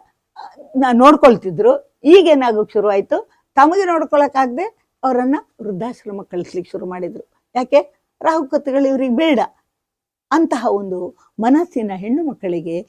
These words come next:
ಗಂಡು ಬೇಗ ಸಿಗ್ಲಿಕ್ಕೆ ಸಾಧ್ಯವ ಹೇಳಿ? ಆದ್ದರಿಂದ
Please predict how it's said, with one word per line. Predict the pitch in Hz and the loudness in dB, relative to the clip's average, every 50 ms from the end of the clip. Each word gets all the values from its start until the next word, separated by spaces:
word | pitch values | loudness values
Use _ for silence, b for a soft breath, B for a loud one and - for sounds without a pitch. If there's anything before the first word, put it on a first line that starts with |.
| _ _ _ _ - 214 | _ _ _ _ -4 -2
ಗಂಡು | 233 247 240 214 | 0 0 2 0
ಬೇಗ | 185 180 208 247 247 233 | 0 0 0 -2 -2 -6
ಸಿಗ್ಲಿಕ್ಕೆ | - - 208 196 233 233 214 _ - | -10 -8 -8 -6 -6 -8 -8 _ -8
ಸಾಧ್ಯವ | 202 190 202 185 180 220 214 202 | -8 -6 -6 -4 -6 -4 -4 -4
ಹೇಳಿ? | 190 175 190 180 190 220 _ _ _ _ _ _ _ _ - | -6 -6 -8 -8 -8 -8 _ _ _ _ _ _ _ _ -12
ಆದ್ದರಿಂದ | 180 180 156 190 180 180 190 196 196 | -10 -8 -8 -8 -8 -8 -8 -8 -6